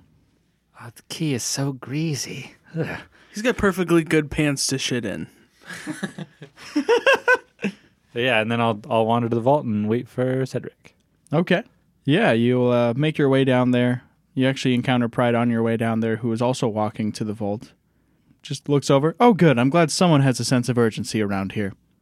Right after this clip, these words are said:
Speaker 1: Yeah, that, uh, that Jovan, right? Anyway, uh, we should clear out the vault, and then there's a tunnel that leads out of town, and I'll give him the same spiel. Her. Her?
Speaker 3: Yeah.
Speaker 1: Her.
Speaker 3: Very good.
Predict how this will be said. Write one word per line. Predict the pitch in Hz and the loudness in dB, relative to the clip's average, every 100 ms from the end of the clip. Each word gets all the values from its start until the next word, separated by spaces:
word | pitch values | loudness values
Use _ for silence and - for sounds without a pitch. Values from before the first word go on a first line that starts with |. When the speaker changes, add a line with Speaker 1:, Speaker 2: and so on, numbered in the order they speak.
| _ _ _ _ _ _ _ _ | _ _ _ _ _ _ _ _
Speaker 1:
Yeah, | 139 143 113 123 | -2 0 2 0
that, | - | 0
uh, | 120 104 98 - _ _ _ _ _ _ _ | 0 0 -4 -18 _ _ _ _ _ _ _
that | - 123 | -2 0
Jovan, | 131 113 113 | 2 2 2
right? | 113 131 131 120 - | 2 0 -4 -12 -2
Anyway, | 202 202 185 151 143 | 2 4 6 6 6
uh, | 143 139 | 6 6
we | 147 | 6
should | 170 175 123 - | 4 0 -2 -4
clear | 156 165 | 0 2
out | 165 | 2
the | - | 0
vault, | 120 165 143 - | 0 2 0 0
and | 113 | 0
then | 117 | 2
there's | 120 110 | 0 0
a | 104 | -4
tunnel | - 156 98 | -2 0 0
that | 107 | 0
leads | 113 92 | -2 0
out | 113 | -2
of | 90 | -2
town, | 117 110 | -2 -2
and | 104 92 | -2 -4
I'll | 92 | -6
give | 87 95 | -6 -6
him | 87 | -8
the | |
same | 85 87 | -8 -8
spiel. | 82 - 92 90 _ _ _ | -10 -10 -8 -8 _ _ _
Her. | 92 90 - _ _ _ _ _ _ _ - | -6 -6 -8 _ _ _ _ _ _ _ -8
Her? | 123 220 _ _ _ _ - | -6 -6 _ _ _ _ -10
Speaker 3:
Yeah. | 131 139 123 | -10 -10 -18
Speaker 1:
Her. | - 90 73 _ _ _ _ | -12 -12 -12 _ _ _ _
Speaker 3:
Very | 156 147 | -2 0
good. | 139 202 254 | 0 -2 -2